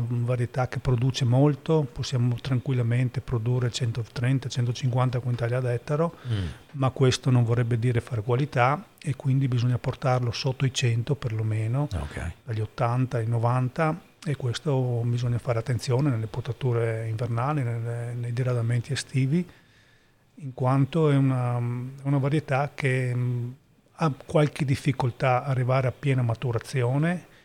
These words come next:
Speaker 1: e se ce n'è tanta sulla pianta questa difficoltà aumenta. Quindi bisogna,
Speaker 2: Refosco.
Speaker 1: è, è una, è una varietà sulla quale bisogna lavorare, bisogna conoscerla e se la si tratta bene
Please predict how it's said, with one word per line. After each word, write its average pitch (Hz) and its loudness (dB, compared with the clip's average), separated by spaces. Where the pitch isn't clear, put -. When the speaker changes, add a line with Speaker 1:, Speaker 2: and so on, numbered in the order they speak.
Speaker 1:
e 147 -4
se 131 -2
ce - 0
n'è 135 4
tanta 127 2
sulla 123 0
pianta 131 0
questa 123 -4
difficoltà 120 -2
aumenta. 113 -2
Quindi 131 -2
bisogna, 127 2
Speaker 2:
Refosco. 90 2
Speaker 1:
è, 160 4
è 143 0
una, 147 6
è 147 0
una 135 4
varietà 131 2
sulla 139 2
quale 131 4
bisogna 127 2
lavorare, 120 2
bisogna 127 2
conoscerla 147 2
e 143 2
se 151 6
la 123 4
si - -4
tratta 117 0
bene 127 0